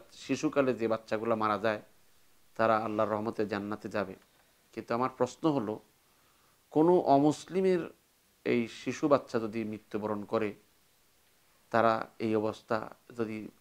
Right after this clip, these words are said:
শিরক করে নেই, কোনো গুনাহ, গুনাহ করে নেই, এই অবস্থা তারা মারা গেছে, তাদের পরকালের কি অবস্থা হবে? তারা কি জান্নাতে যেতে পারবে, না তারা জাহান্নামী হবে?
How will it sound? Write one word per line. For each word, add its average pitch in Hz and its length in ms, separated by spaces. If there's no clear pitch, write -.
শিরক 156 340
করে 123 180
নেই, 117 140
কোনো 123 300
গুনাহ, 117 480
গুনাহ 127 280
করে 120 160
নেই, 123 120
এই - 20
অবস্থা 123 320
তারা 120 220
মারা 117 200
গেছে, 107 200
তাদের 131 300
পরকালের 120 420
কি - 160
অবস্থা 107 360
হবে? 101 160
তারা 113 180
কি 135 140
জান্নাতে 117 440
যেতে 113 240
পারবে, 120 420
না 110 120
তারা 107 220
জাহান্নামী 104 440
হবে? 101 220